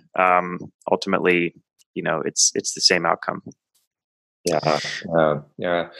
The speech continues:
Speaker 2: I, I, I, I, I like to talk about your personal journey as social entrepreneur, just trying to understand a little bit more about the market,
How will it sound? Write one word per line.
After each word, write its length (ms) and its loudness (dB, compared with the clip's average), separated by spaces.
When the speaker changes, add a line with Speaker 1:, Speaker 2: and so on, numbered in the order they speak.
Speaker 2:
I, 140 4
I, 160 2
I, 180 2
I, 400 4
I 220 4
like 260 2
to 100 -16
talk 260 4
about 160 4
your 140 6
personal 340 2
journey 300 6
as 120 2
social 400 4
entrepreneur, 540 4
just 220 -4
trying 140 6
to 40 6
understand 380 4
a 20 -6
little 320 4
bit 160 4
more 240 6
about 280 4
the 40 -8
market, 540 2